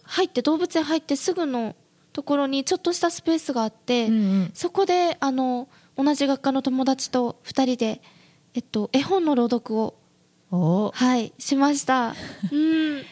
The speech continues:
Speaker 2: どうでしたか？どんなことやったの？
Speaker 1: えっとね、えっと、今回は、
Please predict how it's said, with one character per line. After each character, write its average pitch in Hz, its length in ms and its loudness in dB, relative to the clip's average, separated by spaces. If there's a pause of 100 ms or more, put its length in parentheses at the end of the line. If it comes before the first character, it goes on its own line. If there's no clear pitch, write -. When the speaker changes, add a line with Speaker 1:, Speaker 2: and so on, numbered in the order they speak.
(140)
Speaker 2:
ど 190 140 2
う 190 60 0
で 180 80 -2
し - 80 -4
た 170 100 -2
か？ 165 140 -4
ど 196 160 2
ん 269 40 2
な 277 80 2
こ 208 120 0
と - 80 0
や 151 80 2
っ - 20 -12
た - 100 -2
の？ 151 220 0 (560)
Speaker 1:
え 294 60 -2
っ 302 60 -2
と 320 160 -2
ね、 294 360 -2 (580)
え 247 120 -6
っ 254 60 -10 (180)
と、 254 320 2
今 427 320 -4
回 269 320 2
は、 285 340 2